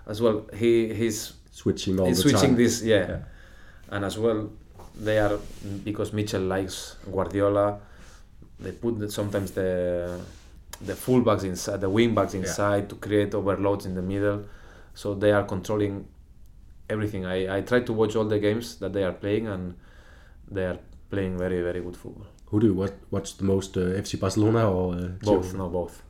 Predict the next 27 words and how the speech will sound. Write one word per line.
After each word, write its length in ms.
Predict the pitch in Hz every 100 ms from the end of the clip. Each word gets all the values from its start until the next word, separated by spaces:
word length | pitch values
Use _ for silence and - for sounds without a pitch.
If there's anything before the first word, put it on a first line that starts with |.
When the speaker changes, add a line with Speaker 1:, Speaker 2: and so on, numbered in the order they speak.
| -
Speaker 2:
Both, 320 | 104 95 -
Speaker 1:
I, 100 | 98
t-, 120 | -
Speaker 2:
yeah. 80 | 101
Speaker 1:
I 80 | 104
try 180 | 107 104
to 180 | 104 101
bo-, 380 | 101 95 - -
to 80 |
watch 280 | 98 95 90
both. 340 | 101 104 104 - - - - - - -
Girona 400 | 98 104 117 117
because, 360 | 104 104 101 92
uh, 500 | 92 92 92 - - -
we, 160 | 113
we 220 | 120 120 135
are 100 | 113
living 320 | 120 110 95
with 160 | 95
my 140 | 98 92
family. 380 | - 110 107 101
We 200 | 101 98
are 140 | 95
living 320 | 95 98 98
in, 180 | 92 92
in 160 | - 90
Girona. 480 | 101 95 107 120